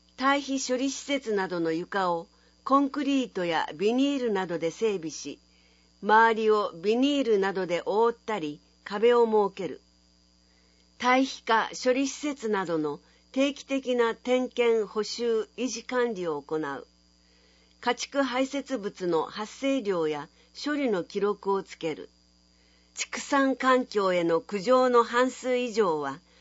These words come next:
悪臭発生によるものです。畜舎からの糞尿の早期搬出、畜舎内外の清掃、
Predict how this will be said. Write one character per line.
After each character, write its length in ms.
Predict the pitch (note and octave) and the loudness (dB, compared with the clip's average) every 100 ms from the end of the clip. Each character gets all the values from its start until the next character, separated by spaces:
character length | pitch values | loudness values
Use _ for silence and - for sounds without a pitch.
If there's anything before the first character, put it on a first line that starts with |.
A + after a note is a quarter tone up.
| _ | _
悪 240 | - G3+ - | -2 -2 -2
臭 320 | - C4+ C4+ | -2 2 2
発 240 | A#3+ A#3 | 2 -4
生 260 | - A#3 A3+ | 0 2 4
に 140 | A3 | 4
よ 140 | G#3 G3+ | 2 2
る 100 | G3 | 0
も 120 | F#3+ | 0
の 120 | F#3 | -2
で 140 | C3 C3 | -4 -12
す。 240 | - - _ _ _ _ _ _ _ _ _ _ - | -18 -20 _ _ _ _ _ _ _ _ _ _ -10
畜 280 | - D4+ | -6 -4
舎 180 | - C4 | -2 -4
か 160 | - G3 | -2 -2
ら 160 | F3+ | 0
の 180 | D#3+ D#3+ | 2 2
糞 340 | D#3 A#3+ C4 B3+ | 2 2 4 6
尿 300 | B3 A#3+ A3+ | 6 8 6
の 140 | A3 | 2
早 260 | - C#4 B3 | 2 2 2
期 140 | F#3+ | -4
搬 240 | E3+ E3 | -4 -4
出、 420 | D#3 - - C#3+ - _ _ _ _ _ _ _ - | -6 -12 -14 -14 -14 _ _ _ _ _ _ _ -10
畜 260 | A3+ C4 | -6 -4
舎 220 | C4 D4 | -2 2
内 300 | C#4 C#4+ C#4+ | 4 2 2
外 240 | G#3+ F#3 E3+ | 2 2 2
の 160 | D#3 | 0
清 220 | - F#3 F3+ | 0 -2 -2
掃、 460 | - D#3+ D3 A#2+ | -4 -4 -4 -8